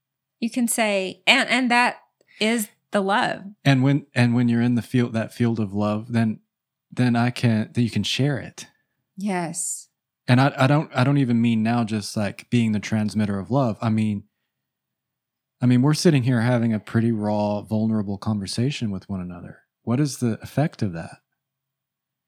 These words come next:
Speaker 2: It's
Speaker 1: Ah.
Speaker 2: like we're understanding our humanness.
Speaker 1: Mm.
Speaker 2: We're learning from each other. We're growing in this field. If,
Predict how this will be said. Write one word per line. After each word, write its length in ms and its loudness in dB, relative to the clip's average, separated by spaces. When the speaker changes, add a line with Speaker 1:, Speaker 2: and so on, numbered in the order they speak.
Speaker 2:
It's 220 2
Speaker 1:
Ah. 40 6
Speaker 2:
like 220 0
we're 180 0
understanding 920 2
our 160 0
humanness. 1040 0
Speaker 1:
Mm. 60 -4
Speaker 2:
We're 160 0
learning 480 0
from 220 0
each 220 -2
other. 360 0
We're 220 -4
growing 520 -2
in 160 -4
this 200 -8
field. 420 0
If, 260 2